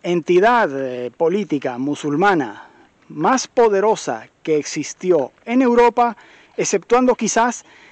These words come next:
en la época del emirato. Existe una ligera diferencia entre lo que es un califato y un emirato. Un emirato viene a ser una especie de, eh, provincia dependiente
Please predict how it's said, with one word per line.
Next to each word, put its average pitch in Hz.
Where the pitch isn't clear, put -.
en 185
la 196
época 214
del 147
emirato. 147
Existe 277
una 262
ligera 226
diferencia 196
entre 160
lo 143
que 151
es 175
un 208
califato 160
y 131
un 151
emirato. 202
Un 285
emirato 311
viene 262
a 240
ser 233
una 226
especie 220
de, 175
eh, 147
provincia 175
dependiente 170